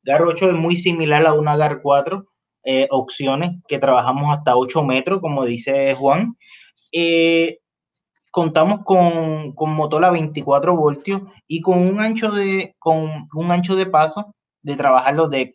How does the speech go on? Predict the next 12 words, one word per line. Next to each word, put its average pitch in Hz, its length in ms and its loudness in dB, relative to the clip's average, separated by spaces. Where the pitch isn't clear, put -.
de 127 180 -4
seis, 180 500 -2
ocho, 214 400 0
seis 180 480 0
y 156 100 -4
ocho 139 220 -4
metros. 127 320 -10
Eh, 170 680 -2
vale 160 300 2
la 202 140 4
pena 202 240 0
recalcar 160 720 -2